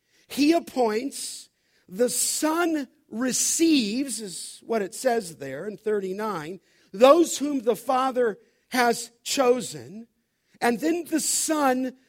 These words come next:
secures, verse thirty-seven,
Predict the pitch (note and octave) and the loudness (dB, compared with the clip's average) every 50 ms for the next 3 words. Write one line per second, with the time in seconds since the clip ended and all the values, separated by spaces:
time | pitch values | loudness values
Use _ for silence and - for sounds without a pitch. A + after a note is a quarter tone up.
0 | _ _ _ - - - - - - D4+ - - - - D4+ E4+ F4 E4 C#4+ G#3 | _ _ _ -10 -8 -6 -4 -4 -6 -6 -6 -8 0 2 4 4 6 6 4 4
1 | E3+ D#3 F#3+ B3 D4+ D#4 C#4 - - - - - - - _ _ _ _ _ _ | 4 0 -2 -2 -2 -4 -4 -6 -8 -10 -10 -14 -16 -20 _ _ _ _ _ _
2 | _ - F#3 B3+ C4 B3 - - - - - _ _ _ - C#4 C4+ C4 A#3+ A#3+ | _ -4 0 0 0 0 0 -6 -10 -14 -16 _ _ _ -6 -4 -4 -4 -4 -4
3 | A#3+ A#3+ A3+ G#3+ G3 - _ _ _ _ _ _ _ _ _ _ _ _ _ _ | -6 -6 -6 -8 -10 -12 _ _ _ _ _ _ _ _ _ _ _ _ _ _
4 | _ _ _ _ _ _ _ _ _ _ _ _ _ - - - D4+ D4+ C#4 A3+ | _ _ _ _ _ _ _ _ _ _ _ _ _ -10 -4 2 4 4 4 4
5 | F#3+ F3+ D#3+ E3+ G#3 A3+ G#3+ F#3+ | 0 -4 -6 -6 -8 -10 -12 -14